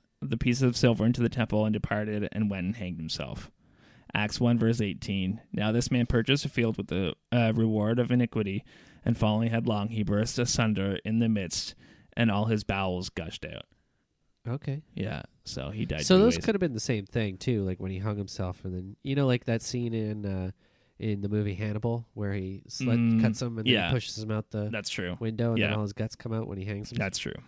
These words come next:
Speaker 2: Yeah. Could be like that.
Speaker 1: So maybe I was wrong about that one.
Speaker 2: Maybe, maybe it's the same.
Speaker 1: Mm. Okay. So I was wrong.
Speaker 2: But if you're, it's the same thing, then it is still both.
Speaker 1: Yeah.
Speaker 2: So it is right.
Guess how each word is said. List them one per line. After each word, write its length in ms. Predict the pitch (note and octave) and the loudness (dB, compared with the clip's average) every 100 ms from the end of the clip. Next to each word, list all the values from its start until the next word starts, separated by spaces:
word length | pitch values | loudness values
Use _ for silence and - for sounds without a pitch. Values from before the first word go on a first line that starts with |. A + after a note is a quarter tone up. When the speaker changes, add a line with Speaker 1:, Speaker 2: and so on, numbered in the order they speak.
| - | -16
Speaker 2:
Yeah. 100 | - - _ _ - | -16 -18 _ _ 0
Could 120 | F#3 | 4
be 100 | F3+ | 4
like 180 | A#2+ - | 2 0
that. 260 | G2 F#2 | -2 0
Speaker 1:
So 180 | - B2 | 4 8
maybe 260 | A#2+ B2 A2+ | 8 8 8
I 60 | |
was 100 | A2 | 6
wrong 160 | G2+ G2+ | 2 -2
about 160 | F#2+ E2+ | -4 -4
that 140 | F2+ | -4
one. 280 | E2 G#2+ C#3 | -6 -8 -10
Speaker 2:
Maybe, 800 | - A2+ A#2 G#2+ G2 G2 G2 F#2+ - - | -6 -2 -2 -2 -4 -4 -6 -8 -12 -14
maybe 300 | G#2+ G2 F#2+ | -6 -6 -4
it's 180 | F2 - | -8 -10
the 80 | - | -12
same. 340 | - F#2+ - - _ _ _ _ | -10 -12 -16 -20 _ _ _ _
Speaker 1:
Mm. 320 | A#2 G#2+ F#2+ F2 - _ _ _ _ _ _ - C#3 | 4 6 4 0 -8 _ _ _ _ _ _ -4 0
Okay. 240 | D3 A2+ G#2+ _ - - _ _ _ _ | 2 0 -4 _ -20 -20 _ _ _ _
So 220 | - G#2 | 0 4
I 120 | G#2+ G#2+ | 6 6
was 160 | A2 | 4
wrong. 300 | A2+ A#2 A#2+ - - - - | 4 4 4 -2 -20 -20 2
Speaker 2:
But 160 | D3+ D#3+ | 4 6
if 160 | D#3+ | 4
you're, 140 | E3 C#3+ | 2 2
it's 200 | C3+ - | 0 -2
the 140 | - | -4
same 220 | B2+ C#3+ G#2+ | -2 -2 -2
thing, 300 | D3 B2+ G2+ | -2 -2 -4
then 140 | G2+ | -6
it 100 | G2+ | -4
is 140 | G2+ - | -8 -8
still 160 | - | -12
both. 160 | F2+ F#2 | -8 -4
Speaker 1:
Yeah. 220 | F#2 F2+ | -2 -2
Speaker 2:
So 280 | F2+ F#2+ G2+ | -6 -6 -6
it 100 | A#2 | -6
is 160 | D3+ D3+ | -6 -6
right. 200 | - | -10